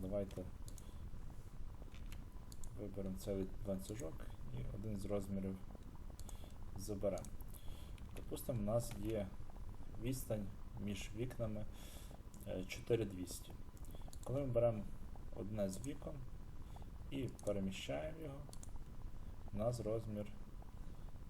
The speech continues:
змінюється. Але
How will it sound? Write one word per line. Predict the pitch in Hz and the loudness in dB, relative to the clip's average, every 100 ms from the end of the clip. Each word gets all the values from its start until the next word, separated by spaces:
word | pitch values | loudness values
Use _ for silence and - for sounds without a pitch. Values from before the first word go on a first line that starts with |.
| - - - | -4 -2 -2
змінюється. | 95 104 117 101 87 - - - - - - - - - - - - | 0 2 2 2 2 0 -2 -2 -4 -4 -6 -6 -8 -8 -6 -6 0
Але | 101 95 | 4 4